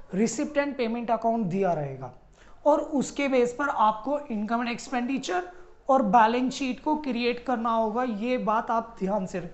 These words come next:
रखिएगा। कल हमने receipt and payment account को पढ़ा था, मैंने बताया था just like a cash account, पैसा आया two side, कोई भी पैसा receive हो रहा है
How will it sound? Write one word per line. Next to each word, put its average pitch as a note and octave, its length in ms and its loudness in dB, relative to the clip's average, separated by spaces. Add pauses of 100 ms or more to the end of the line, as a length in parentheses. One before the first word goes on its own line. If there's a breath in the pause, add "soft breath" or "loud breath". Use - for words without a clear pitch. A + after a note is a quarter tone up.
(400)
रखिएगा। G3+ 480 -6 (400 loud breath)
कल D#4 140 4
हमने D4+ 240 2
receipt C#4+ 400 0
and D4+ 180 0
payment C4 280 -2
account B3 280 -4
को C4+ 60 -4
पढ़ा A3+ 220 0
था, A#3+ 120 -2
मैंने A#3+ 280 -4
बताया B3+ 240 -4
था C4 140 -4
just C4 280 -2
like A#3+ 240 -4
a B3 140 -8
cash G#3 220 -8
account, A3 260 -2 (580 loud breath)
पैसा B3+ 380 4 (220)
आया C4 380 6 (640)
two D#4 200 4
side, C#4+ 440 2 (240)
कोई C4+ 220 6
भी D4 120 0
पैसा D4 360 2
receive D#4 540 0
हो D4+ 120 4
रहा C4+ 160 6
है D4 180 2